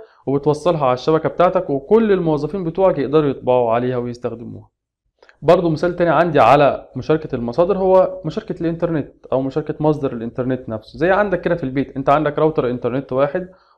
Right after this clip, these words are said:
وبتستخدمه أنت وأخوك وجهاز، آه، البيت وجهاز أختك ومش عارف إيه، كل أجهزتكم بتطلع على الإنترنت باستخدام جهاز واحد بس اللي هو الراوتر. هنا قدرنا نشارك المصدر بتاع الإنترنت كلنا مع بعض، بدل ما نروح نشتري لكل واحد في البيت راوتر لوحده.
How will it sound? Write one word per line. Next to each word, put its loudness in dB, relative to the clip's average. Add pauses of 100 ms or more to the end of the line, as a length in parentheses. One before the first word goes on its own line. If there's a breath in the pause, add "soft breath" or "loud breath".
وبتستخدمه 0
أنت 0
وأخوك 2
وجهاز، -2
آه، -2
البيت -4
وجهاز 0
أختك -2
ومش -4
عارف -2
إيه، -2 (300 soft breath)
كل 6
أجهزتكم 0
بتطلع 2
على 4
الإنترنت -4
باستخدام -4 (220)
جهاز -2
واحد -2
بس -4
اللي -6
هو 2
الراوتر. 0
هنا -2
قدرنا -4 (380 soft breath)
نشارك -2
المصدر 0
بتاع 2
الإنترنت 0 (540)
كلنا -2
مع 2
بعض، 2 (280 soft breath)
بدل 4
ما -2
نروح -2
نشتري -2
لكل -2
واحد 0
في -8
البيت -4
راوتر -2
لوحده. -6